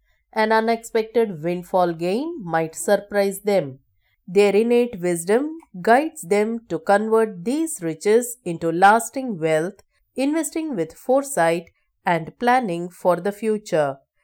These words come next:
Their creative venture could blossom. Diversification is emphasized as the key to a stable financial future. An unexpected gift from the universe might grace the path of Sagittarians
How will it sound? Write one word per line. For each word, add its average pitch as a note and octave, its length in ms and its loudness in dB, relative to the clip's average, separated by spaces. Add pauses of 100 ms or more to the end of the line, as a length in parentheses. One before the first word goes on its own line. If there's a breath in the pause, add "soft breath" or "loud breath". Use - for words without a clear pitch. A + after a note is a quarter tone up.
(260)
Their A3 240 6
creative B3 560 -2
venture F3 520 0 (180)
could F3 260 -4
blossom. F3+ 600 2 (600)
Diversification A#3+ 1080 2
is E3 240 -4
emphasized F3 800 -2 (160)
as E3+ 180 -2
the E3+ 80 0
key D4+ 360 -8
to E3 180 -2
a D#3 40 -2
stable C4 520 -2
financial F#3+ 640 -2
future. F#3+ 680 -4 (420)
An A#3 160 2
unexpected A#3 840 -2
gift A3 300 0
from E3 300 -4
the D#3+ 100 -2
universe E3+ 760 -2
might E3+ 380 0
grace C#4+ 320 -2
the D#3 160 -6
path G#3+ 400 4
of D3+ 140 -2
Sagittarians F#3+ 960 -4